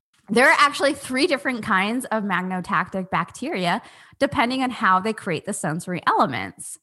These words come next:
So I'm gonna talk a little bit about a recent research by Wei Lin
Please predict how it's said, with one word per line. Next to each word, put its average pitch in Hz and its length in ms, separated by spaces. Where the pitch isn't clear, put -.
So - 120
I'm 339 60
gonna 494 120
talk 240 420
a 220 140
little 240 200
bit 240 240
about 190 320
a 190 220
recent 247 380
research 175 520
by 170 200
Wei 165 260
Lin 170 420